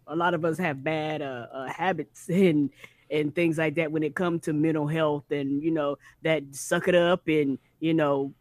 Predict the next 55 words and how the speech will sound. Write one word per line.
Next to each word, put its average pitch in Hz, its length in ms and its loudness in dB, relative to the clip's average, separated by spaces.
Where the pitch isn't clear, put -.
pray 185 280 6
about 175 460 6
it 175 180 2
and 156 140 2
shit - 160 -4
like 170 200 -2
that. 214 180 0
Because 180 300 -2
for 175 120 -10
a 170 60 -2
lot 190 180 2
of 185 60 0
us, 202 220 0
we 196 100 -6
like, 170 280 0
there 175 140 2
was 180 240 -2
no 180 160 0
other 175 240 0
avenue. 165 400 0
Like, 147 220 -4
you 185 140 -4
had 220 340 -2
to 202 140 -4
because 170 280 -4
you 180 120 -12
actually 175 300 -4
didn't 175 160 -2
have 165 120 0
the 147 60 -4
money, 185 320 -2
the 165 100 -6
sources, 170 380 -8
or 160 80 -2
the 147 120 -8
income 175 720 2
to - 100 -2
actually 175 360 -2
get 170 300 2
the 160 120 -4
actually 160 480 -6
help 196 180 -2
that 165 320 -6
you 160 100 -6
need. 170 400 -6
Like, 151 200 -6
it's 165 180 -8
really 190 360 -4
easy 202 340 -6
for 202 40 -10
people 190 300 -6
to 160 60 -6
say, 160 280 -4
"Go 165 220 -2
get 156 180 -6